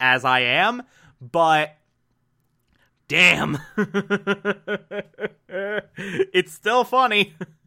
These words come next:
And by the way, that persists throughout the entire episode. When we get to the movie night, uh, Starfire <laughs> is, like, offering to the Green Snacks, and I was like,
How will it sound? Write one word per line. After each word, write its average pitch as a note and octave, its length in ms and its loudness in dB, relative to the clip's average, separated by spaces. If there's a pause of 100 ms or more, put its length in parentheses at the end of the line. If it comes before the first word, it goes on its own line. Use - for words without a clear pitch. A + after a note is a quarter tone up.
(920)
And A#3+ 100 -4
by D4+ 180 4
the B3 100 4
way, A3 120 2
that F#3+ 240 0
persists C3+ 520 -4
throughout A#2 240 -4
the B2 80 -4
entire A#2+ 320 -2
episode. A#2 440 -6
When B2 100 -8
we C#3+ 80 -2
get F3+ 160 0
to F#3 60 -12
the D#3 80 -2
movie B2+ 320 -2
night, A2+ 400 -4 (380)
uh, D3+ 280 4
Starfire F#3 1300 0 (420)
<laughs> - 100 -20
is, G3+ 260 -2
like, E3 340 -2 (300)
offering F3+ 640 2
to D#3+ 120 -8
the E3 80 -2
Green E3 200 -4
Snacks, D#3 400 -4
and D3+ 80 -10
I D3+ 40 -4
was C#3 80 -8
like, C#3+ 180 -6